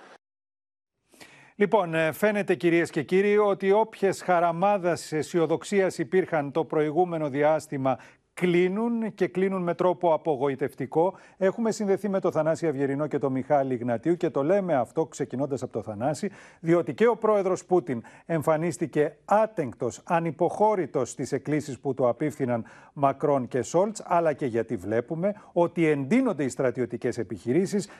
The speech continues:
δεν είναι μόνο η Μαριούπολη, είναι και η προέλαση των ρωσικών στρατευμάτων που πλέον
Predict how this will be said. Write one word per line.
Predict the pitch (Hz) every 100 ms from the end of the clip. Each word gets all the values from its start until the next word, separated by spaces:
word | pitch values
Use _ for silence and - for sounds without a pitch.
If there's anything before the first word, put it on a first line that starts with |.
| -
δεν | 175 196
είναι | 135
μόνο | 123 123 113
η |
Μαριούπολη, | 107 110 107 147 190 190 180 185 - -
είναι | 180 185 190
και | 185 170
η |
προέλαση | 151 160 160 202 180 131 143
των | 143
ρωσικών | 135 127 135 165 143
στρατευμάτων | 156 131 - 107 135 175 -
που | 123 131
πλέον | 151 170 180